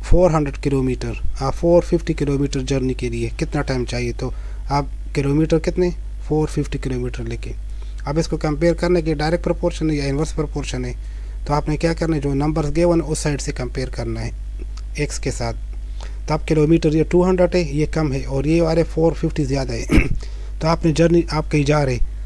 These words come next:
तो अगर आप टू हंड्रेड किलोमीटर जाएंगे, यानी कम फासले के लिए आपको कम time चाहिए,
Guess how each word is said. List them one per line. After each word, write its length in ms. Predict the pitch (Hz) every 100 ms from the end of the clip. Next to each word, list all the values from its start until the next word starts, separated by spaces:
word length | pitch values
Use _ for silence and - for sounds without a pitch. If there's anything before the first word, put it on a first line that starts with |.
| - -
तो 60 | 151
अगर 200 | 147 165
आप 100 | 165 -
टू 140 | 180 180
हंड्रेड 260 | 175 175
किलोमीटर 520 | - 160 160 170 170
जाएंगे, 340 | 151 160 170 175
यानी 180 | 147 139
कम 280 | - 175
फासले 440 | 180 170 165 170 160
के 160 | 170
लिए 180 | 165 175
आपको 320 | 165 156 -
कम 260 | - 165 165
time 240 | 156 131
चाहिए, 440 | 123 127 120 117